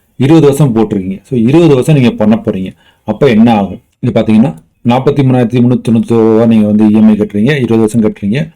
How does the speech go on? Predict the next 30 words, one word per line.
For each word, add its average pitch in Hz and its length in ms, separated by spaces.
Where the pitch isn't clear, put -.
நீங்க 120 320
இன்ட்ரெஸ்ட் - 440
பாத்தீங்கன்னா, 104 540
ஐம்பத்தி 156 440
நாலு 117 260
லட்ச 101 140
ரூபா 127 220
கட்டிருப்பீங்க. 92 360
பார்க்க - 240
பெரிய 113 300
அமௌண்ட்டா 104 340
தெரியுது. 82 140
ஓகே. 98 360
அ, 104 160
நீங்க 110 220
எவ்வளவு 139 380
வெல்த் 139 200
கிரியேட் 135 260
பண்ணிருக்கீங்க? 123 540
ஒரு 123 260
கோடியே 135 560
எண்பத்தஞ்சு 113 460
லட்ச 101 100
ரூபா 107 160
நீங்க 120 220
கிரியேட் 95 200
பண்ணிருக்கீங்க. 92 300
அப்ப 117 180
ரெண்டையும் 120 340
கழிச்சோம்னா, 104 680